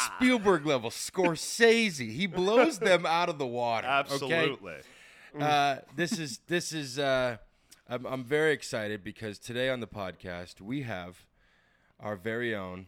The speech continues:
Speaker 1: director.
Speaker 2: Yes.
Speaker 1: And his name is, he's a very close friend,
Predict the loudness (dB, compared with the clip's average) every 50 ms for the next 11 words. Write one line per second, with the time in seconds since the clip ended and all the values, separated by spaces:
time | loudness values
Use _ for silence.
0 | _ _ _ _ _ _ _ -20 -14 -10 -10 -8 -8 -10 -12 -14 _ -18 -18 -18
1 | -18 -20 _ _ _ _ -10 -6 -4 -2 -2 -4 -6 -10 -14 -16 -18 -16 -12 -8
2 | -8 -6 -6 -4 -2 -2 0 0 0 0 -2 -2 -2 -4 -6 -8 -8 -8 -6 -4
3 | -2 0 0 0 -2 -2 -4 -4 -4 -4 -4 -2 0 2 2 2 0 -2 -8